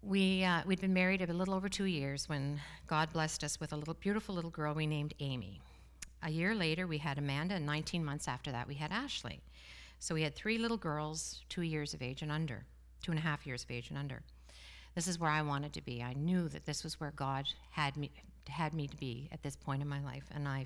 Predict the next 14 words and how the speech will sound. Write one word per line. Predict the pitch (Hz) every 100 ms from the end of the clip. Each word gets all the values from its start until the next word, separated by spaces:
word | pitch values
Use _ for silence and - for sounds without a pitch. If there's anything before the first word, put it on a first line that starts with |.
| -
felt | 175 160 -
that | 143 -
God | 143 147
had | 139
called | - 202 214
me | 196
to |
be | 156 151
a | 147
mom, | 147 156 170 - - - - - - - - -
and | 151 143
I |
was | 139 147
just | 151 - -